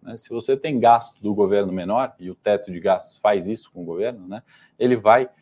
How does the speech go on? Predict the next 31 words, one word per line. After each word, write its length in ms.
trazer 280
um 100
pib 260
menor, 400
né? 200
Quer 120
dizer 140
que 120
nunca 400
é 80
pra 200
ter 140
teto? 440
Óbvio 240
que 100
não, 280
né? 220
Na 160
situação 600
onde 180
a 60
gente 360
estava, 640
né? 260
Foi 180
muito 320
bom 380
e 40
foi 160
muito 240
bem-vindo, 640